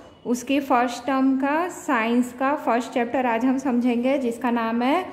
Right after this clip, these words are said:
Plants and Their Kinds। अब इसका हिंदी meaning क्या होता है? Plants means पौधे, and their kind, kind means प्रकार, पौधे और उनके प्रकारों के बारे में आज हम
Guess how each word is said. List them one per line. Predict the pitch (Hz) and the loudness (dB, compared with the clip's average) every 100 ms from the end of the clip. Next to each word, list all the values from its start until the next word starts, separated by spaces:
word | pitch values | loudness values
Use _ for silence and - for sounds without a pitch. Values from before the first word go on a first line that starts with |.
| - - - - - 262 | -14 -20 -20 -20 -2 2
Plants | 247 240 262 330 - | 2 2 2 0 -2
and | - 226 226 247 269 247 | -6 -4 0 2 2 2
Their | 226 226 226 302 320 - 240 | 0 0 0 0 -2 -4 -2
Kinds। | 233 247 220 180 - - - - _ | 0 2 2 0 -8 -18 -20 -20 _
अब | - 220 | -4 -2
इसका | 240 269 | -2 2
हिंदी | 254 240 233 254 | 2 4 2 4
meaning | 269 262 | 4 4
क्या | 269 254 | 4 2
होता | 269 269 | 2 0
है? | 294 | 0
Plants | 262 226 247 254 | 0 0 0 0
means | 247 262 262 | 2 2 0
पौधे, | - 220 214 247 294 381 - - - - - | -2 -2 2 2 2 0 -6 -16 -20 -12 -2
and | 233 269 | 2 4
their | 240 233 247 269 | 4 4 2 0
kind, | 254 233 214 208 | 0 0 0 -2
kind | 226 226 | -2 0
means | 247 247 285 330 | 2 2 2 0
प्रकार, | - 220 262 247 214 180 - - - - | -2 -2 0 2 2 -2 -10 -20 -12 0
पौधे | 233 226 240 269 | 2 4 4 4
और | 294 262 | 4 2
उनके | 233 233 262 277 | 0 0 0 0
प्रकारों | 254 226 240 226 226 | 0 0 0 0 0
के | 247 | -2
बारे | 226 214 220 | 0 0 0
में | 226 220 | -2 -2
आज | 208 208 | -4 -4
हम | 208 233 349 359 - | -2 0 0 -2 -10